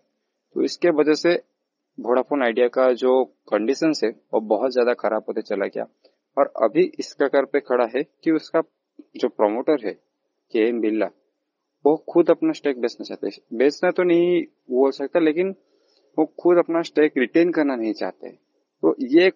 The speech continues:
बहुत ही नेगेटिव साइन देखा जाता है। अगर आप, अगर आप किसी भी शेयर या फिर किसी भी एंट्री ले रहे हैं तो आपको देखना पड़ेगा कि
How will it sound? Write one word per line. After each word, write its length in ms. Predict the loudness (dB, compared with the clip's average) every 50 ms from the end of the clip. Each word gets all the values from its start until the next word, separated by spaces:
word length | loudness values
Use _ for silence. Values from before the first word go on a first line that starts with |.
| _ -2
बहुत 300 | 0 0 2 2 2 2
ही 60 | 2 2
नेगेटिव 360 | 2 0 -2 -2 -2 -4 -4 -2
साइन 220 | -4 -4 -2 -2
देखा 220 | -4 -4 -4 -6
जाता 260 | -6 -6 -8 -2 -2 -2
है। 60 | 0
अगर 200 | 2 2 0 0
आप, 120 | 0 _ -6 -8 -8 _ _ -4 -2
अगर 200 | 0 2 2 2
आप 160 | 0 -2 -4 -8
किसी 260 | -8 -4 -2 -4 -2
भी 100 | -2 -2
शेयर 360 | -2 0 0 0 0 0 0
या 100 | 0 0
फिर 200 | 0 -2 -6 -6
किसी 440 | -6 -6 -6 -6 -4 -4 -4 -2 -2
भी 320 | -2 -2 -2 -2 -2 -4 _ _ _ _ _ _ _ _ _ -6 -6
एंट्री 300 | -6 -4 -4 -6 -4 2
ले 220 | 4 4 4 4
रहे 160 | 4 2 0
हैं 180 | 0 -2 -8 -6
तो 180 | -2 0 2
आपको 280 | 2 2 0 _ -10 -4
देखना 320 | -4 -4 -4 -2 -4 -4
पड़ेगा 260 | -2 0 0 0 0 0
कि 240 | -2 -2 -6 -6